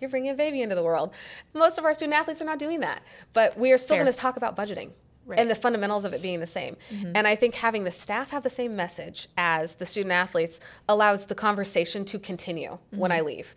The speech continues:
Speaker 2: Mm-hmm.
Speaker 1: It allows the conversation to grow when I leave. And then when I come back and I get to see everyone again, new questions have formed.
Speaker 2: Mm-hmm.
Speaker 1: And that's really, I think, key for anyone who wants to learn anything,
Speaker 2: Mm-hmm.
Speaker 1: is if the conversation stops,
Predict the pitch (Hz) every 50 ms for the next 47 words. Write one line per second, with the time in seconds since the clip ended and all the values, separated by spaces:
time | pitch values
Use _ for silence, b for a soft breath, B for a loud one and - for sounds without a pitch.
0 | - - 226 214 185 165 202 196 190 196 202 214 202 208 202 220 202 185 190 185
1 | - 190 185 180 - 185 175 170 - - 196 170 - 175 156 160 175 190 190 196
2 | 185 165 160 170 180 - 180 190 180 170 170 175 175 175 170 175 175 196 202 208
3 | 196 185 175 175 - 190 180 180 202 214 220 214 208 185 175 175 175 175 - -
4 | - - 302 294 254 202 196 196 190 185 180 170 175 175 170 170 175 b b b
5 | b b b 190 185 196 190 196 - 180 170 - 185 175 165 - 165 - - -
6 | 156 156 151 147 156 - - - - 202 202 196 180 175 196 196 190 185 180 170
7 | 165 170 220 - - 294 - 226 208 190 220 247 247 240 220 196 180 - - 180
8 | 175 208 190 - - - - - 262 247 240 226 - - 196 180 180 170 170 160
9 | 156 165 B B B B B _ - 277 294 311 285 269 247 240 226 214 202 190
10 | 196 196 - - - 196 170 165 175 175 170 156 147 143 143 143 165 - - 196
11 | 202 220 233 233 - - 262 202 180 196 180 - 196 185 - 190 - 262 277 302
12 | 254 226 - 214 226 - - 175 165 - - - 147 143 165 254 - - - -
13 | - -